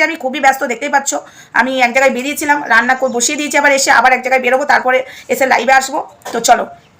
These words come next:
ছামিয়া রে ছামিয়া, যে কিনা চোর, সে আবার এখানে বড় বড় ভাষণ দিতে এসেছে। আমি এই, আমি ওই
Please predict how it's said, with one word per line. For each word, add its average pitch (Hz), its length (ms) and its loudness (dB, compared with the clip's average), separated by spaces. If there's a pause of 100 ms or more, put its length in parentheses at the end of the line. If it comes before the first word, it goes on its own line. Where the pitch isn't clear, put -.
(180)
ছামিয়া 277 340 2
রে 285 100 4 (100)
ছামিয়া, 294 380 0 (140)
যে 262 80 -2
কিনা 277 200 0 (160)
চোর, 320 220 2 (140)
সে 262 180 2
আবার 247 140 4
এখানে 254 220 -6
বড় 226 140 0
বড় 240 100 -2
ভাষণ 220 460 -6
দিতে 220 140 -12
এসেছে। - 260 -12 (300)
আমি 226 520 2 (100)
এই, 294 380 4
আমি 262 240 0
ওই 302 540 4